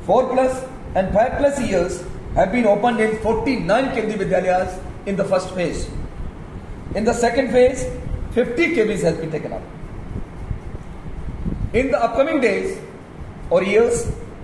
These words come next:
many more Kendriya Vidyalayas will be selected, in which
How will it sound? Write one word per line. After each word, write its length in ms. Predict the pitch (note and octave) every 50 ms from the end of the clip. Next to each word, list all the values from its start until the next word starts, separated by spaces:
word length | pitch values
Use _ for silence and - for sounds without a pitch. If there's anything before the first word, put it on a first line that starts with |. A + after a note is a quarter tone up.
| - - - - - - -
many 260 | C#3 F#3 A#3 C4 C4
more 240 | A#3 A#3 B3 D4+ D#4
Kendriya 440 | - - A#3+ G#3+ - A3 G#3+ F#3+ F3
Vidyalayas 440 | E3 F#3 F#3 F#3 F#3 F#3 F3+ - D3+
will 100 | E3+ E3
be 80 | E3
selected, 540 | D3+ - E3 F3 E3+ - A3 A3 A#3+ - - - - - - - - - - - - - -
in 160 | F#3+ G3 G3+ G3+
which 240 | A3 A3 A3 -